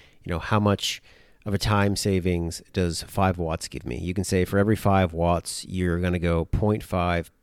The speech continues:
seconds per kilometer faster." So over a full distance race, it's easy to do that math.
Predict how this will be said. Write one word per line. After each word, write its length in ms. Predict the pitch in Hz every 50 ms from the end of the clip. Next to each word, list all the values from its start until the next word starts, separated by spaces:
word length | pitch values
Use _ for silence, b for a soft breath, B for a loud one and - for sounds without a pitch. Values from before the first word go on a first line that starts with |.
| _ -
seconds 460 | - - 98 - - 87 85 82 -
per 160 | - - 87
kilometer 500 | - - 95 92 87 85 85 87 - 73
faster." 640 | - - - 76 71 71 - - - - - - b b b b b b b
So 240 | - - 87 82 71
over 680 | 58 85 98 95 90 92 92 90 87 85 87 87 85 - - _ b b b b b b b -
a 40 |
full 160 | - - 110 107
distance 440 | 95 104 92 - - 90 - -
race, 260 | 104 107 107 101 - -
it's 140 | - -
easy 240 | - 117 110 104 110
to 80 | 98 95
do 140 | 92 98 92
that 180 | 87 80 -
math. 480 | 85 82 78 80 78 78 - - -